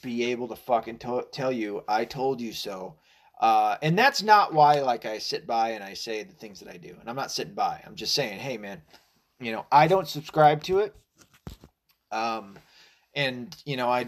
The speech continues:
I'm certainly not going to, uh, shit on anybody that does. You know, I like people who question stuff. Fuck, dude. We, we have, uh, you know, I assume that the,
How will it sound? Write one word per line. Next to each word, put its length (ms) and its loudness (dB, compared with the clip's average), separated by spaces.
I'm 240 -4
certainly 400 0
not 240 -4
going 320 -6
to, 560 -8
uh, 240 -2
shit 300 -4
on 180 -6
anybody 400 -8
that 160 -10
does. 360 -10
You 100 -18
know, 260 -12
I 140 4
like 200 0
people 280 -8
who 60 -16
question 340 -2
stuff. 280 -2
Fuck, 240 -2
dude. 220 -8
We, 260 0
we 140 -2
have, 260 -2
uh, 220 4
you 60 -6
know, 120 2
I 180 6
assume 500 -2
that 120 -6
the, 280 -6